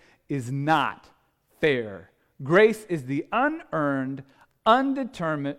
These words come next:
deserved, unmerited favor of God. Grace is not fair, and I'm so thankful it ain't. <laughs> Because there's nothing you can do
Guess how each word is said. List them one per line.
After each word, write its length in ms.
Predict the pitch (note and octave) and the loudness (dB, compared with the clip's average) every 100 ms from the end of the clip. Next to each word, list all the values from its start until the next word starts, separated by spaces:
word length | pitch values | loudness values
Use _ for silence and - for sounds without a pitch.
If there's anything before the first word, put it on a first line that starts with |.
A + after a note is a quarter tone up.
| - | -8
deserved, 720 | C3+ F3 D3 E3+ D#3 D#3 D3 - - | 0 0 2 4 4 2 -2 -6 2
unmerited 1120 | B3 D4 C#4+ B3+ A3+ B3+ B3+ F#3+ D3 D3+ D#3+ _ _ | 2 2 -2 -4 0 2 4 4 2 0 -6 _ _
favor 540 | C4 A#3+ G#3 D3+ C#3+ - | 2 4 2 0 -2 -2
of 300 | D#3 C#3+ C#3+ | -4 -4 -4
God. 400 | G3+ D3+ B2+ A2+ - - _ - | 0 2 0 -2 -10 -20 _ 2
Grace 480 | E3+ A#3+ B3 - - _ - | 8 8 8 -2 -14 _ -6
is 200 | D3 B2+ | -4 -4
not 540 | C3 F3+ C#4 - - | 4 6 6 4 -2
fair, 340 | F3+ E3 D#3 D3 - - | 2 4 2 -4 -12 -8
and 160 | C#3+ B2+ | -4 -2
I'm 140 | A#2+ | -4
so 440 | A#2 - - D#3+ E3+ | -8 -16 0 0 0
thankful 520 | - E3 D3+ - D#3 | -2 -4 -4 -4 0
it 60 | C#3 | 0
ain't. 220 | G#2 F#2 | -2 -8
<laughs> 60 | - - - - _ _ _ _ _ _ _ _ _ _ _ _ _ _ _ _ _ _ _ _ _ _ _ | -14 -14 -16 -20 _ _ _ _ _ _ _ _ _ _ _ _ _ _ _ _ _ _ _ _ _ _ _
Because 200 | D3+ F3 | -4 2
there's 220 | E3 G3 | 4 4
nothing 560 | E3+ G3 C#4+ - F3+ D#3+ | 4 4 4 4 -2 0
you 100 | A3 | -2
can 300 | A3+ F#3+ D3 | 0 -2 0
do 320 | G#3+ A#3 D3+ | 2 2 0